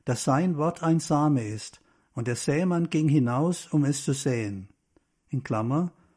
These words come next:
nun, wir sind alle damit vertraut und ich möchte dies wie eine Lektion in der Sonntagsschule lehren, denn es ist Sonntag. Klammer zu. Ihr seht also, dass dieses Wort ein Same ist. Aber denkt daran,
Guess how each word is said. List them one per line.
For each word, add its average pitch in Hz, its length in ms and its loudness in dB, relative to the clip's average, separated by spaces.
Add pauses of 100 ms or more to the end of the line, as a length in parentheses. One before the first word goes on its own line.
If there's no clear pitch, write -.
(360)
nun, 147 300 6
wir 135 100 0
sind 156 320 0
alle 165 220 0
damit 156 280 2
vertraut 135 600 -4 (280)
und 127 140 -2
ich 135 120 -6
möchte 151 280 4
dies 170 340 -2
wie 156 100 2
eine 147 200 2
Lektion 139 580 0
in 156 120 0
der 160 100 2
Sonntagsschule 143 760 0
lehren, 110 580 -2 (300)
denn 123 120 0
es 131 160 0
ist 175 240 -4
Sonntag. 110 640 -4 (480)
Klammer 123 340 -2
zu. 117 340 -6 (1040)
Ihr 139 140 0
seht 196 380 2
also, 120 500 -4 (240)
dass 139 240 -2
dieses 190 400 0
Wort 156 240 -2
ein 151 160 4
Same 131 460 0
ist. 104 440 -12 (460)
Aber 123 240 -2
denkt 165 340 0
daran, 101 440 -4